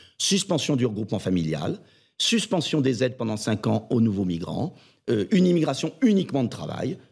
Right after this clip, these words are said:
Il peut y avoir sur certains secteurs des quotas très précis, mais très petits. Et puis, euh, on expulse, on raccompagne, on met en place une vraie politique du développement en Afrique, on coopère avec les États voisins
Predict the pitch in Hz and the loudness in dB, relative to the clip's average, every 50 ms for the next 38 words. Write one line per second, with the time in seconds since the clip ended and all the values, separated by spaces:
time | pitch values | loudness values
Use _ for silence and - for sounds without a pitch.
0 | _ _ _ 131 117 - 123 117 107 101 87 98 98 - - 92 87 - 90 - | _ _ _ -2 -2 0 0 0 0 0 0 -2 -4 -2 -2 -4 -2 -2 -4 -6
1 | - - 95 92 90 92 - - _ _ _ _ _ _ _ _ _ _ - - | -2 -2 -2 -2 -2 -4 -10 -18 _ _ _ _ _ _ _ _ _ _ -8 -8
2 | 107 - - - - 113 117 113 87 92 87 - - 107 90 - - 98 101 - | -8 -8 -6 -2 2 2 2 2 2 -4 -6 -2 -2 -2 -2 0 -2 -2 -2 -2
3 | - - 110 - - - 92 - - - 170 208 254 269 - - - _ _ - | -6 -8 -8 -8 -8 -8 -4 -4 -2 2 2 2 2 2 0 -8 -18 _ _ -6
4 | 98 - - - - 104 - - - - 98 - - 165 214 269 - - - _ | -6 -4 -4 -4 -2 -4 -4 -6 -8 -10 -8 -6 -2 0 0 0 0 -4 -14 _
5 | _ _ _ _ _ - - - - - - 131 135 120 95 - - - _ _ | _ _ _ _ _ -4 -4 -4 -4 -2 2 2 2 2 2 -2 -6 -16 _ _
6 | - 104 95 - - 190 165 160 143 127 - - - 160 202 262 277 - - - | -4 -2 -2 2 2 4 4 4 2 0 -2 -4 -6 -4 -2 -2 -4 -4 -6 -8
7 | - _ _ _ _ - 151 123 131 120 123 113 98 - 113 127 165 214 233 240 | -10 _ _ _ _ 0 2 2 0 -2 -2 -4 -4 -2 -2 -2 -2 -2 -2 -4
8 | 240 - - _ _ 285 220 202 185 185 175 160 143 - 147 143 139 131 - 127 | -6 -8 -18 _ _ 2 4 4 4 4 2 2 0 0 0 -2 0 0 0 0
9 | 113 101 113 113 104 - 107 107 98 - - 113 113 101 98 101 92 98 92 92 | 2 2 0 0 0 0 0 0 -2 0 0 0 0 2 0 0 0 2 2 2
10 | 95 82 - 90 87 87 82 80 - - 160 226 233 - - _ _ _ - - | 0 0 0 0 0 2 0 0 0 -2 -2 -2 -2 -8 -16 _ _ _ -18 -16
11 | - - 240 196 165 - 170 170 160 139 - 151 143 135 120 113 113 107 - - | -2 2 2 2 2 2 2 2 2 2 0 0 0 0 0 0 -2 -2 -2 -4
12 | 95 92 92 98 - 104 90 92 104 101 90 113 113 101 | -6 -4 -4 -4 -2 -2 0 2 2 2 2 0 -2 -2